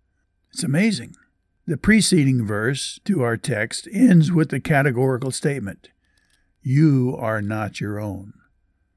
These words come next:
First Corinthians six nineteen. To treat your body as a personal, private possession, seeking your own gratification without regard to God's instructions, is simply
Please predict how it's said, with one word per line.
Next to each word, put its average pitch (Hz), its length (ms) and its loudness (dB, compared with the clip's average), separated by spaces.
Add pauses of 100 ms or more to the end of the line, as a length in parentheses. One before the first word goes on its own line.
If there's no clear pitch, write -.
(160)
First - 240 -6
Corinthians 107 720 -6
six - 320 -6
nineteen. 110 640 -8 (920)
To 175 160 6
treat 240 380 0
your 180 140 0
body 123 420 2
as 123 140 0
a 120 60 0
personal, 147 680 -2
private 135 520 -2
possession, 127 720 -6 (460)
seeking 147 460 0
your 127 180 2
own 135 200 0
gratification 123 1000 -2
without 107 380 -2
regard 120 540 0
to 120 100 -4
God's 113 420 0
instructions, 117 840 -4 (580)
is 113 180 -4
simply 110 760 -2